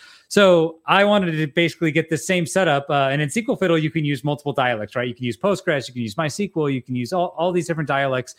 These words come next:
And what they do is they actually run, like, a local Docker image in the background, uh, so that you can actually run it against a real,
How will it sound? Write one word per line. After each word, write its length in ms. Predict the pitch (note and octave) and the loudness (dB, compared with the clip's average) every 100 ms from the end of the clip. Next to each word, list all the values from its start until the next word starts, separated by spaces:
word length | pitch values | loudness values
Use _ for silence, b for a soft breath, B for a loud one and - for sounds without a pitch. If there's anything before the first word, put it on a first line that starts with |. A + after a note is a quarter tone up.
| B B | B B
And 120 | D3+ | -2
what 120 | D3 | 0
they 100 | D3 | 0
do 180 | C#3 F#3+ | 2 2
is 80 | E3+ | 2
they 100 | D#3+ | 0
actually 300 | C#3+ D3 D#3+ | 0 -2 -2
run, 480 | B2+ D3 D3 B2+ B2+ | 0 2 0 -2 -4
like, 240 | C3 B2 | -2 -2
a 60 | B2+ | -2
local 560 | A#2+ C#3 D3 C3 B2+ - _ | -2 -2 0 -2 -2 -6 _
Docker 360 | - D#3+ D#3 C3+ | -2 0 0 -2
image 320 | A#2+ B2 A#2 | -2 -4 -4
in 80 | B2+ | -6
the 60 | A#2 | -2
background, 640 | B2 C#3+ - A#2+ A2+ A2 - b b | 0 -2 -2 -4 -4 -6 -10 b b
uh, 180 | B2+ B2 | -2 0
so 160 | - | -2
that 140 | C#3 C#3 | -2 -2
you 100 | C3+ | -2
can 120 | C#3+ | -2
actually 300 | C#3 - D3 | -2 -2 -2
run 200 | B2+ D3 | 0 0
it 80 | B2+ | -2
against 320 | B2 C3 - | -2 -4 -4
a 80 | B2 | -4
real, 500 | A2 B2+ B2+ B2 | 0 0 0 -2